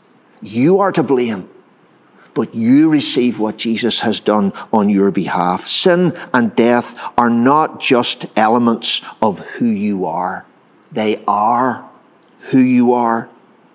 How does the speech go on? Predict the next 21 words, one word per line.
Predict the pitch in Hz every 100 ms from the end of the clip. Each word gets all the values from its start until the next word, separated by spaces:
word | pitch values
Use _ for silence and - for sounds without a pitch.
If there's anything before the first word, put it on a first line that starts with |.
| _ _ _ _ _ _ _ _ _ _ -
What | 127 160 -
you | 151 156
have | - 131 135 139 135 - -
in | 139 131
your | 127
hands | 113 - 107 117 113 107 - -
condemns | - 113 113 131 143 -
you | 165 202 - _ _ _ _ _ _ _ _ _ _ _
because | - 139 151 131
it | 131
is | 135
evidence | 127 135 170 156 147
of | 135 117
the | 127
fact | - 117 120 - - - -
that | 117 -
you | 131
are | 123 147 151
like | 131
everyone | 127 131 135 117 104
else, | 107 123 - - -